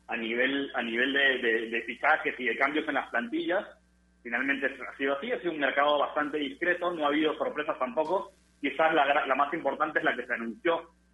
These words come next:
en, hace un par de días, de hecho, ¿no? Eh, de los Houston Rockets mandan a Russell Westbrook a Washington Wizards por John Wall, un, un traspaso bastante comentado y polémico por,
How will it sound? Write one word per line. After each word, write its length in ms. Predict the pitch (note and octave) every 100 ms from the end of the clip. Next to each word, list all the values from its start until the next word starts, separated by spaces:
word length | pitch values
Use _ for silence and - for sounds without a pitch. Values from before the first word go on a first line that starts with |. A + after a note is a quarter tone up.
| _
en, 560 | C3+ B2+ A#2 A2+ A2+ A#2+
hace 140 | B2 D3
un 80 | C#3+
par 120 | C#3
de 120 | C3+
días, 240 | F3+ D3+
de 100 | C#3
hecho, 240 | D3+ C#3+ A#2+
¿no? 240 | C3+ F3 - _ -
Eh, 800 | B2+ A#2 A2+ A2+ G#2+ G#2+ G#2+ A2
de 80 | A#2+
los 120 | A#2
Houston 280 | D#3 E3 D3
Rockets 300 | E3 D#3+ -
mandan 300 | C#3+ D3 D3
a 200 | C3+ A#2+
Russell 320 | A#2+ C#3 D#3+
Westbrook 460 | C3+ D#3 D3+ D#3+ - -
a 180 | A2 A2
Washington 460 | C#3+ C#3 C#3 B2
Wizards 340 | D3+ D3+ C#3+ -
por 160 | A#2
John 220 | A#2 C#3+ D#3
Wall, 280 | F3 F#3+ - _ _ _ -
un, 680 | C3+ C#3 C#3 C3+ C3 B2 B2+
un 80 | C#3
traspaso 500 | C#3+ - C#3 C3+ C3+
bastante 680 | G#2 C#3+ C#3 C#3+ B2 A2+ A2
comentado 640 | A#2 G#2+ A2+ C3 C3+ C#3+
y 60 | C#3
polémico 520 | A#2+ B2 D3 C3 A#2
por, 300 | B2 A2+ -